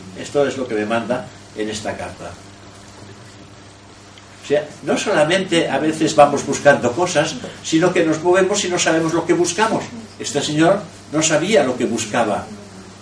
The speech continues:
pero este señor algo le estaba pulsando por dentro. Y pararse en un río de gente, porque era un río, suben y bajan un río, y se me para de mí y dice: Usted, yo iba,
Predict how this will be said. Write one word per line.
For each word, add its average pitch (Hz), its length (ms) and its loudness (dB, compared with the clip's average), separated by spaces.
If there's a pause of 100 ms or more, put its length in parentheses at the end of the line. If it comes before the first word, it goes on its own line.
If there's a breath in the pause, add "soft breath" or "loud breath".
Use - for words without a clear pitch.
(180)
pero 117 300 6
este 127 220 2
señor 165 360 2
algo 180 300 4
le 170 80 6
estaba 151 340 2
pulsando 151 640 0
por 110 160 -4
dentro. 104 400 -4 (480 loud breath)
Y 202 100 -2
pararse 196 440 6
en 202 60 0
un 214 120 2
río 208 260 8
de 190 100 6
gente, 214 360 4
porque 165 220 2
era 226 80 4
un 233 80 -2
río, - 200 -4
suben 170 400 4
y 165 60 0
bajan 165 380 2
un 180 100 -4
río, 180 160 2 (260)
y 165 80 -4
se - 140 0
me 139 120 -2
para 165 200 2
de 165 140 8
mí 165 80 0
y 160 100 0
dice: 143 100 -6
Usted, - 220 -6 (2000)
yo 113 80 -4
iba, 190 340 -2